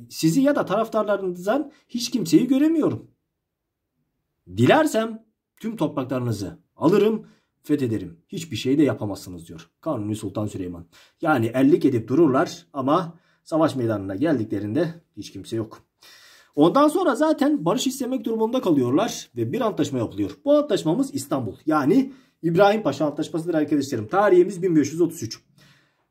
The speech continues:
Şöyle bir madde var. Diyor ki protokolde Osmanlı sadrazamı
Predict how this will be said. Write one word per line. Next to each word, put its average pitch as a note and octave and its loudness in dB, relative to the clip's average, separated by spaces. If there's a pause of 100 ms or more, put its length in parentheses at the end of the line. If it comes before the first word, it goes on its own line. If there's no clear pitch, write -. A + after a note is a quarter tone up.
(220)
Şöyle A#3+ 4
bir G#3 -4
madde D3 0
var. A#2+ -4 (600)
Diyor F4 4
ki - 0 (200)
protokolde C#4 2
Osmanlı C4+ 0
sadrazamı E3 0